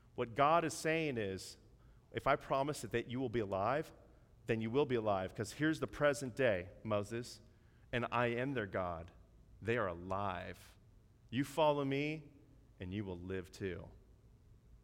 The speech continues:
And what he's showing, what he's showing the Sadducees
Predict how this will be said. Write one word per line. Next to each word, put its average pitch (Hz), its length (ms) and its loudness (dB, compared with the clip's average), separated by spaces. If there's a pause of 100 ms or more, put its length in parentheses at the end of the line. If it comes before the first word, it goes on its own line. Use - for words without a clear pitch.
(560)
And 98 100 -8
what 117 120 -4
he's 135 240 -6
showing, 151 560 -2
what 117 140 -4
he's 120 100 -6
showing 151 520 -2
the 117 180 0
Sadducees 104 920 -6